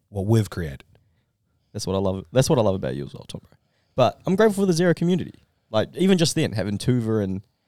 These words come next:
Speaker 2: Jacob, who are such huge supporters of the brand.
Speaker 1: Mm.
Speaker 2: Um, and it's not just them. It's everybody across all the gyms. Our competitions, we're never short of a hand.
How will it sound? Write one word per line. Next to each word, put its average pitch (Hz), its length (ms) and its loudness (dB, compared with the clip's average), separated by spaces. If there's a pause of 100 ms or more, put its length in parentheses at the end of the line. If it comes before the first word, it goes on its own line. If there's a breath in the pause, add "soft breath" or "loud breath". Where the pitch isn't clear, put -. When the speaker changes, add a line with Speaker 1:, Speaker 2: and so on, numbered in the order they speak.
(140)
Speaker 2:
Jacob, 117 380 4
who 113 100 4
are 104 60 2
such - 260 -4
huge 123 480 4
supporters 113 460 0
of 101 80 -2
the 98 80 -2
brand. 101 440 0
Speaker 1:
Mm. 92 280 -4 (420)
Speaker 2:
Um, 123 500 6 (400)
and 123 80 2
it's - 120 -2
not 123 120 2
just 110 200 -2
them. 107 200 -4
It's - 200 -10 (100)
everybody 110 540 2
across - 300 -2
all 117 100 0
the 104 100 -2
gyms. 120 440 -2 (760)
Our 117 80 4
competitions, 135 680 2
we're 113 100 4
never 113 220 2
short 110 300 0
of 101 100 0
a 101 60 -2
hand. 120 380 -4